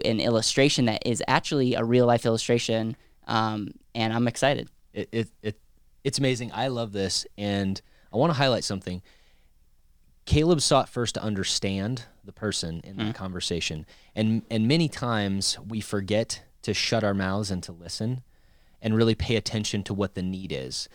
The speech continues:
Speaker 2: Because if you can solve the problem, a lot of times the tool that you use to solve the problem is less of, less important at that point in time.
Speaker 1: Yep.
Speaker 2: So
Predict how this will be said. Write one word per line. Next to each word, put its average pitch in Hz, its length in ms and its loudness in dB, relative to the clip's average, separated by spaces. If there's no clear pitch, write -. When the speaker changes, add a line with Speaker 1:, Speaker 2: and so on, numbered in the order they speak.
Speaker 2:
Because 117 420 0
if 107 120 -10
you 180 80 2
can 170 160 0
solve 135 320 2
the 113 80 -4
problem, 98 640 0
a 110 40 -8
lot 135 200 0
of 104 60 -6
times 107 480 -4
the 107 80 -4
tool 143 320 4
that 113 100 2
you 113 120 2
use 120 200 4
to - 80 -4
solve 113 240 2
the 107 80 -2
problem 120 420 2
is 101 140 0
less 113 580 0
of, 104 240 -6
less 123 220 0
important 101 380 -4
at 87 100 -12
that 85 160 -10
point - 220 -16
in - 60 -20
time. - 120 -8
Speaker 1:
Yep. 120 220 2
Speaker 2:
So 117 420 0